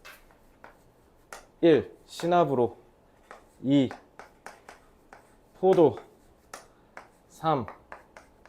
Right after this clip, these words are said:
빵. 사, 가방. 여기서 순 우리말, 한자도 아닌 진짜 순수한 우리말이 뭘까요? 몇 번이에요?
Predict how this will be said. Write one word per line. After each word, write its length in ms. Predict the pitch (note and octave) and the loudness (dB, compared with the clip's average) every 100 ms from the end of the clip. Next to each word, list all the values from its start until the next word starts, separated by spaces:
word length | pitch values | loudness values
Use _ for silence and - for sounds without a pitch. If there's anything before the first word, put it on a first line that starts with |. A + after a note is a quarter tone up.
| _ - - _ - - _ _ _ | _ -20 -20 _ -20 -20 _ _ _
빵. 260 | E3+ E3+ A#2+ - _ _ - - - _ - - - - - - | 0 0 -4 -12 _ _ -20 -20 -20 _ -20 -20 -20 -20 -20 -20
사, 340 | - C3+ C3+ A2+ - - - _ _ - - _ - - - - - - - | -8 -2 0 -2 -10 -20 -20 _ _ -20 -20 _ -20 -20 -20 -20 -20 -20 -18
가방. 400 | - A2+ A#2+ G#2+ F2+ - _ - - _ _ _ - - - - - _ _ _ _ _ _ - | -6 -2 0 0 -4 -20 _ -20 -20 _ _ _ -12 -12 -12 -18 -20 _ _ _ _ _ _ -2
여기서 360 | C3 D#3 D3+ | 2 2 2
순 500 | C#3+ - A#3+ A#3 F#3 - | -2 -2 0 2 0 -2
우리말, 380 | A#2+ A#2+ G2 - - | -2 0 -4 -8 -10
한자도 560 | G3 G#3 - G3+ E3 | -4 -2 4 6 6
아닌 280 | G#2+ A2 G2 - _ _ | 4 2 -8 -12 _ _
진짜 460 | - D3 - D#3 D3 | -8 -6 0 2 2
순수한 580 | E3+ G#3+ G#3 G3+ F3+ A#2 | 0 -2 0 0 0 0
우리말이 560 | A2 E3+ F3 D3+ A#2+ - - _ - C#3 | -2 -2 0 0 -2 -6 -20 _ -10 -4
뭘까요? 460 | G#2+ G2+ G#2 F#2 - | -2 0 -2 -2 0
몇 160 | A#2+ | 0
번이에요? 380 | B2 C#3+ A2 F2 | 2 0 0 -8